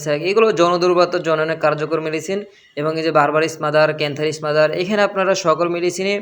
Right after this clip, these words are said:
আপনারা দেখতে পাচ্ছেন যে সবগুলো মেডিসিনই মাদার এবং এখানে পাওয়ার যেগুলো সব মেডিসিনই এই যে আপনারা দেখতে পারবেন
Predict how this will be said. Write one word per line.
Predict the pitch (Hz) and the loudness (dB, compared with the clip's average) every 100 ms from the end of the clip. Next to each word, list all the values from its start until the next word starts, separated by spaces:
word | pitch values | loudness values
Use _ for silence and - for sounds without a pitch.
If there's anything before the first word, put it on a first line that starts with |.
| - _ - | -8 _ -14
আপনারা | 143 160 160 160 | -6 -2 -2 -2
দেখতে | 160 165 | -4 -2
পাচ্ছেন | 165 175 185 160 | -2 -2 -4 0
যে | 156 151 | 0 0
সবগুলো | 151 143 160 165 | -4 -2 -2 -2
মেডিসিনই | 160 151 151 165 156 | -4 -6 -8 -6 -2
মাদার | 139 147 156 151 - _ - | 0 2 2 0 -14 _ -12
এবং | 135 147 147 | -8 -6 -6
এখানে | 151 156 156 151 156 | -2 0 2 2 4
পাওয়ার | 143 151 151 | 4 4 0
যেগুলো | 156 160 165 190 - - | -2 2 2 0 -6 -6
সব | 147 143 | -4 -2
মেডিসিনই | 156 156 160 156 | -4 -6 -6 -4
এই | 139 | -2
যে | 139 | -2
আপনারা | 139 139 135 | -2 -4 -4
দেখতে | 139 139 | -4 -4
পারবেন | 143 | -4